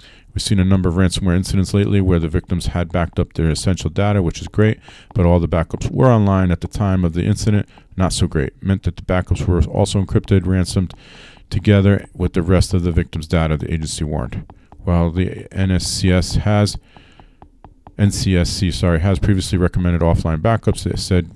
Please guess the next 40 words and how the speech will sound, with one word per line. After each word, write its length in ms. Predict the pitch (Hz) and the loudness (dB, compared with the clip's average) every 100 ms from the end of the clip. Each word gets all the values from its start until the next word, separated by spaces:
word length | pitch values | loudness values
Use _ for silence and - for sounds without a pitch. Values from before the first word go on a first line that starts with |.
| - - | -20 -6
recent 340 | 98 85 - | -2 -2 -2
incidents 400 | - 85 90 85 | -4 -4 -2 -4
such 260 | - 87 - | -2 -4 -2
as 140 | 80 | -4
attacks 400 | 80 - 92 82 | -4 -4 -2 -2
by 160 | - 82 | -4 -4
TrickBot, 600 | 80 - - 98 92 - | -2 -4 -2 -2 -2 -4
banking 580 | 90 87 87 80 92 - - _ | -4 -4 -4 -8 -8 -10 -18 _
Trojan 380 | - 90 82 85 | -2 0 0 -2
malware, 400 | 107 117 110 104 - - - | 0 2 2 0 -6 -20 -12
suggest 340 | 95 87 - | -4 -2 -2
a 40 | |
greater 280 | 87 92 87 | 0 2 2
emphasis 440 | 85 85 76 85 - | 0 -4 -4 -6 -4
was 120 | 78 | -2
needed. 320 | 82 65 55 _ - - - | -2 -4 -8 _ -20 -20 -20
The 60 | - | -8
key 180 | - | -2
to 40 | 87 | 0
mitigating 460 | 90 95 101 95 | 2 2 2 2
a 40 | 87 | 2
ransomware 340 | 90 87 87 | 2 0 -2
attack, 400 | 82 - 104 98 | -2 0 0 0
N 240 | 98 95 87 | 0 -2 -4
C 240 | - 98 | -4 -2
S 120 | 87 | -2
C 280 | - 101 98 | -2 -2 -2
said, 340 | - 95 90 - - - - - | 0 0 -2 -4 -20 -20 -20 -8
is 160 | 104 - | -6 0
to 80 | |
ensure 260 | 104 - 101 | 0 2 4
that 140 | 90 | 4
businesses 460 | 90 87 82 92 - | 2 0 0 -4 -2
have 200 | 98 95 | 0 2
up-to-date 420 | 98 - 101 104 | 0 0 0 2
backups 400 | 95 87 - - | 2 0 0 -4
of 140 | - 85 | -2 -4
important 400 | 78 110 98 85 | -2 0 0 0
files. 360 | 95 85 80 - _ _ _ - | 0 0 -2 -8 _ _ _ -6
Organizations 800 | 107 101 101 95 90 80 87 85 | -2 0 0 0 0 0 -4 -6